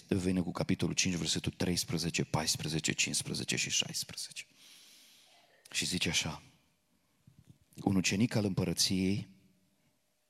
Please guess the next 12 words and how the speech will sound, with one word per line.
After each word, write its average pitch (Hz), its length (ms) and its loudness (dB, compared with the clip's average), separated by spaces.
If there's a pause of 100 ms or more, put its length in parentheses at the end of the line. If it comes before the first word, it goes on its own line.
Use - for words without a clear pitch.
(1500)
care 107 340 4
trăiește 107 800 4 (2500)
ca 101 140 4
cei 107 680 4 (840)
din 113 340 2
lume, 85 460 0 (1700)
ca 82 120 -4
cei 98 480 0 (400)
din 101 320 2
Israelul 101 580 4
de 82 80 2
atunci, - 580 -2